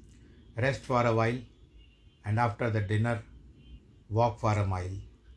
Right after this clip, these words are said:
ये इस समय की बात है, पर आज निकलना बहुत दूभर हो चुका है। अगर टहलना ही है तो घर में ही टहल लो,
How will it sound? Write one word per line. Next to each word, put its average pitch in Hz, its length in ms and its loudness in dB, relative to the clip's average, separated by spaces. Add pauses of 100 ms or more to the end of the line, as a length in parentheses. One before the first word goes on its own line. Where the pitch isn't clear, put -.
(280)
ये - 20 -8
इस - 280 -6
समय 120 280 0
की 104 80 -4
बात 95 320 -6
है, - 180 -20 (440)
पर 123 240 -4
आज 113 280 2
निकलना 110 540 2
बहुत 101 300 0
दूभर 104 360 -2
हो 101 100 -2
चुका 101 280 -10
है। 95 240 -8 (300)
अगर 113 240 0
टहलना 110 400 2
ही 110 100 2
है 104 160 2
तो 110 140 -2
घर 95 180 -2
में 110 140 0
ही 110 60 -2
टहल 101 260 -2
लो, 107 200 -4